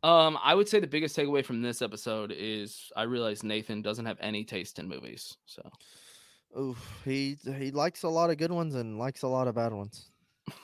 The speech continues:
Speaker 1: <laughs>
Speaker 2: Um, but dude, I just, I loved, I'd love to see this vin-, this move around. Let's take it to some new markets. Let's do something else. Let's go, like, doesn't have to be every year, but, like, maybe, like,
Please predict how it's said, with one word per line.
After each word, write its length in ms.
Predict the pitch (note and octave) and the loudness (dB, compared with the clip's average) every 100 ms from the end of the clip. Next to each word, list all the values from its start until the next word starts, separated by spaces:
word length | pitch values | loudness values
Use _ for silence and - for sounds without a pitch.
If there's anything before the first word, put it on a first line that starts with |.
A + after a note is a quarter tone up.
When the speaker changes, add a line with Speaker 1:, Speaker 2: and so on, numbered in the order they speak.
| D4+ | 4
Speaker 1:
<laughs> 80 | - - E3+ - - D#3 - - D3+ _ | 4 4 2 2 -2 -2 0 -6 -6 _
Speaker 2:
Um, 320 | F3 F3+ E3+ - | 12 12 12 8
but 140 | E3+ G#3 | 8 12
dude, 240 | B3+ B3 - | 12 12 12
I 140 | B3 D#4+ | 12 12
just, 240 | E4+ C4+ | 12 6
I 180 | A3 C4+ | 12 12
loved, 400 | C4+ B3 G#3 - - | 12 12 10 2 8
I'd 180 | A3 A#3 | 10 12
love 180 | B3+ | 8
to 80 | C4 | 8
see 200 | - B3 | 2 0
this 260 | G#3+ A3 - | 8 6 8
vin-, 240 | F3+ F#3+ - | 4 2 2
this 340 | D#3+ F3 - - | 2 2 2 -4
move 320 | C#3+ E3 D3+ | 4 6 8
around. 580 | C#3 B2 B2+ C#3 C#3 - _ - - - | 8 10 12 12 10 0 _ -20 -4 4
Let's 180 | D#3+ | 8
take 180 | - G3+ | 10 10
it 100 | F#3+ | 10
to 100 | F#3 | 4
some 200 | E3 E3 | 0 2
new 140 | D#3+ E3 | 4 8
markets. 460 | D#3 D#3 E3+ D#3 D3+ | 8 8 6 2 0
Let's 120 | D3 | 0
do 140 | F3+ | 0
something 400 | E3 F3 E3 E3 | 2 0 0 2
else. 240 | C#3+ D3+ D3+ | 2 2 -2
Let's 120 | - | 6
go, 260 | F3 F3 - - _ _ | 10 10 8 -8 _ _
like, 260 | E3+ F#3 - _ _ | 12 12 10 _ _
doesn't 160 | A#3+ C#4+ | 8 10
have 80 | C4+ | 8
to 80 | |
be 120 | B3+ B3 | 10 10
every 200 | A#3 F#3+ | 10 8
year, 400 | F#3 F#3 G3 F#3+ E3+ | 8 8 6 -2 0
but, 140 | E3+ | 6
like, 180 | E3+ F3 | 6 6
maybe, 240 | G3 G#3+ | 6 8
like, 200 | G#3 F3+ | 8 8